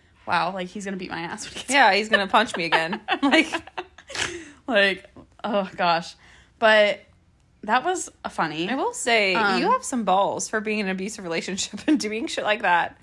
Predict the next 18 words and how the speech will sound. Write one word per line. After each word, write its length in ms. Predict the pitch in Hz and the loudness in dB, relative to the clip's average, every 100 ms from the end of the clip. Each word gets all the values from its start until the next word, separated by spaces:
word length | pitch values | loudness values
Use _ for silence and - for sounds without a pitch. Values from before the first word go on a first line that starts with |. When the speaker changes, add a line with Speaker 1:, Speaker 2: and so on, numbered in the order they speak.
| - | -4
Speaker 1:
You 120 | 302 | 2
know, 260 | 349 370 311 | 4 4 4
Speaker 2:
Not 140 | 254 | 4
to 60 | - | 4
Speaker 1:
I 100 | 359 | 2
Speaker 2:
make 100 | 330 | 4
light 200 | 208 233 | 6 6
Speaker 1:
think, 120 | 262 | 4
Speaker 2:
of 20 | 285 | 4
it, 180 | 285 | 4
but, 140 | 269 220 | 4 2
like, 160 | 214 | 2
Speaker 1:
to 40 | 208 | 4
Speaker 2:
that's 160 | 233 381 | 4 4
Speaker 1:
be 20 | |
fair, 300 | 311 262 262 | 2 4 4
though, 140 | 269 269 262 | 4 4 4
Speaker 2:
crazy. 380 | 233 170 208 | 2 0 -8